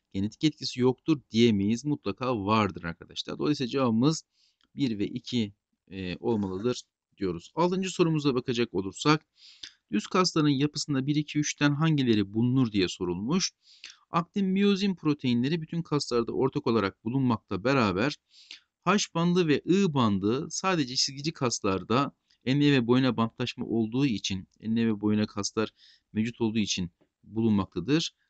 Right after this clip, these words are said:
E, düz kasların yapısında bulunmamaktadır. Onun için cevabımız yalnız üç seçeneği olmalıdır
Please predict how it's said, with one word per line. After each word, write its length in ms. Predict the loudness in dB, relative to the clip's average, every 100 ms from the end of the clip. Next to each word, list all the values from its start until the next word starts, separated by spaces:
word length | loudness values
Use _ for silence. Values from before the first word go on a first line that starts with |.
| _
E, 360 | -6 -4 -4 -4
düz 160 | -6
kasların 420 | -4 -4 -2 -2 -2
yapısında 680 | -4 -6 -6 -2 0 0 -2 _ _ _
bulunmamaktadır. 580 | 0 2 4 0 -2 -12 -4
Onun 140 | -4
için 180 | -2 -2
cevabımız 500 | 2 2 2 0 2
yalnız 640 | 4 6 6 4 4 0 -10
üç 200 | -14 -8
seçeneği 680 | -6 -4 -4 0 2 2 0 _ _ _ -2
olmalıdır 680 | 0 0 -2 0 -2 -2